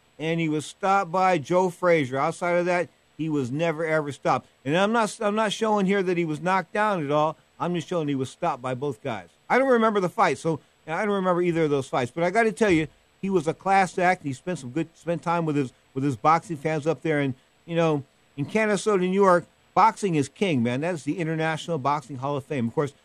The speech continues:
they don't serve much booze up there except for at Graziano's. That's the only place. But the casinos, the casinos are dry. Can you imagine that? You've ever been to a gambling casino? They don't serve booze?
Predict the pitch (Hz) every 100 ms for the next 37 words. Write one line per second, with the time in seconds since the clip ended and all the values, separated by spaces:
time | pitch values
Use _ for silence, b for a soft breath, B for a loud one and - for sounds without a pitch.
0 | _ 156 185 175 202 185 190 - 226 220
1 | 170 127 151 143 175 - 165 123 135 175
2 | 147 151 170 139 113 135 143 139 131 -
3 | 127 104 117 - _ - - 156 226 220
4 | 220 190 - _ 131 - - 220 202 147
5 | 127 165 196 143 92 _ _ - 185 202
6 | 254 262 254 262 b - 175 277 285 302
7 | 285 277 196 247 269 277 226 - 269 254
8 | 226 254 226 262 220 156 254 277 214